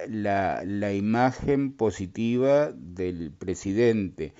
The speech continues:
¿Sigue estando relacionada con la pandemia?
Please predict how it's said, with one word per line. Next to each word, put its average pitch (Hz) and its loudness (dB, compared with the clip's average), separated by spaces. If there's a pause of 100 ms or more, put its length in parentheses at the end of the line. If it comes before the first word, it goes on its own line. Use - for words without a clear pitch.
(240)
¿Sigue 143 6
estando 143 6
relacionada 123 2
con 107 -2
la 95 -4
pandemia? 110 2